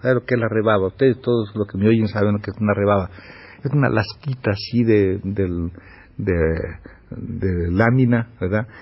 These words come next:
Que le había entrado aquí en el, en el ojo, ¿no? Y es molestísimo, hay que sacarlo y todo. El marido no venía a la fábrica. No lo sabíamos nosotros, pero así era. Entonces,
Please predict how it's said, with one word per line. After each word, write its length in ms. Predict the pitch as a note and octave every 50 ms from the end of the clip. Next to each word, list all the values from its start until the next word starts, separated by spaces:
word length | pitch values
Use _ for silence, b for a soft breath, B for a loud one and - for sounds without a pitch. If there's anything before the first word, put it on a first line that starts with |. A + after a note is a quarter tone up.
| B B -
Que 100 | - G2
le 80 | G2
había 140 | G2+ A2+ A#2+
entrado 400 | B2 B2 B2 A#2 A#2 A#2 A#2 A2+
aquí 440 | G#2 G#2 A2 - C3+ C3+ B2+ B2 -
en 140 | - G#2 G2+
el, 80 | F#2+ F2 - - - - G2+ G2
en 140 | G2+ G2+
el 120 | G2+ G2 A#2+
ojo, 260 | D3+ E3 - A#2+ G2
¿no? 120 | G2 G#2+
Y 100 | A#2 A2+
es 60 | A#2+ G#2
molestísimo, 840 | G#2+ G#2+ G#2 A2+ D3+ E3 - - - C4+ B3+ - - - E2+ -
hay 80 | G2 G2
que 160 | - - -
sacarlo 580 | - - G2 - - - B2 C#3 B2 A2+ F#2 F#2+
y 60 | F#2+
todo. 200 | G2 A#2 A#2 A#2+ B B B B B B B B B B B B B B B B _ _
El 120 | - - F#2+
marido 340 | G2 G#2 G2 G#2 A#2 C3 B2+
no 140 | A#2+ G#2
venía 340 | G2 G2+ G2+ A#2+ D3 D#3 C#3+
a 60 | B2
la 100 | A#2 G#2
fábrica. 560 | G#2 - B2+ C3 C3+ B2+ A#2 - - G2+ - - - - b b b b b b b b b b b _
No 140 | - F#2+ F#2
lo 80 | F2+ F2
sabíamos 580 | E2 F2 F2+ D#2+ F2+ F#2 F#2+ F#2+ A2+ A#2+ A#2+
nosotros, 220 | A2+ B2 C#3 D3 C3 -
pero 280 | - F#2+ F2 F2 - F2
así 300 | E2 - - - A#2+ C#3+
era. 160 | F3+ G3+ - - - -
Entonces, 580 | G#2 A2 G#2 C#3+ D#3+ D#3+ - F3 E3 C#3+ -